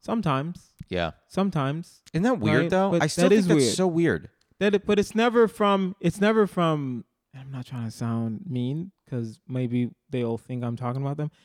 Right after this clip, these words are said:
Speaker 1: It's never from comics that I think their career is something I want, if that makes sense.
Speaker 2: It is, it does.
Speaker 1: Right? Every comic that's successful, I say I have a job, they're not,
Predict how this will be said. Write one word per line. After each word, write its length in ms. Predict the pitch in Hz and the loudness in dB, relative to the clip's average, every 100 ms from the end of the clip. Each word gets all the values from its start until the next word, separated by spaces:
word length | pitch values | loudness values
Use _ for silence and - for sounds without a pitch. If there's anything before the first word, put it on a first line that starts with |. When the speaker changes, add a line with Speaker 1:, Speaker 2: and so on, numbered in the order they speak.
| _ | _
Speaker 1:
It's 180 | 147 143 | -6 -2
never 220 | 175 196 | 0 0
from 200 | 190 190 | 0 -2
comics 520 | 143 - 151 147 143 - | -2 -2 0 0 -4 -4
that 140 | 139 | -2
I 240 | 127 123 | 0 0
think 380 | 113 - 135 120 | -4 -4 -6 -4
their 160 | 127 127 | -2 -2
career 380 | - 135 120 113 | -2 -2 -2 -2
is 80 | |
something 320 | - 120 110 113 | -4 -6 -4 -4
I 140 | 107 | -4
want, 460 | 110 117 - - - _ _ _ _ _ _ | -6 -10 -14 -20 -20 _ _ _ _ _ _
if 120 | - 117 | -8 -2
that 180 | 147 | 0
makes 260 | 139 131 - | 0 -2 -2
sense. 280 | - 113 98 | -4 -4 -2
Speaker 2:
It 180 | 147 170 | 2 4
is, 280 | 214 254 226 | 6 6 6
it 80 | 190 | 4
does. 360 | 262 285 143 | 4 4 4
Speaker 1:
Right? 100 | 160 170 _ _ _ | 2 -2 _ _ _
Every 300 | 160 180 214 | 0 2 0
comic 460 | 185 185 170 185 190 | 0 0 2 2 0
that's 240 | - 156 - | 0 -2 0
successful, 640 | 151 - 151 151 - 185 | -4 0 0 0 0 2
I 100 | 180 | 2
say 220 | 139 165 156 | 2 2 2
I 40 | |
have 160 | 147 139 | 2 0
a 80 | |
job, 420 | 127 135 139 165 170 | 0 2 2 0 0
they're 160 | 143 135 | -2 -2
not, 380 | 139 139 139 | 0 0 -2